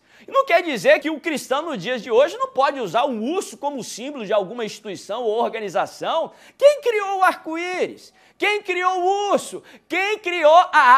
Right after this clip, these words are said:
árvore? A árvore que nós usamos como árvore de Natal, senão o Criador do universo, o Criador dos céus e da terra.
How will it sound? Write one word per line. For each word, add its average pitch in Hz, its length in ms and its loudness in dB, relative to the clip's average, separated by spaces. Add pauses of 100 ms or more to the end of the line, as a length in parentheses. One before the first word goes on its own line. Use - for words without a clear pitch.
(160)
árvore? 269 680 0
A 330 300 10
árvore 320 300 4
que 311 120 -12
nós 311 220 2
usamos 302 440 -4
como 294 300 0
árvore 277 400 0
de 262 80 -10
Natal, 285 720 2 (160)
senão 302 640 -2
o 247 80 -2
Criador 269 640 4
do 277 100 -8
universo, 240 840 2
o 214 60 -6
Criador 262 560 4
dos 254 200 -6
céus 254 420 -2
e 285 100 -8
da 277 180 2
terra. 262 880 -4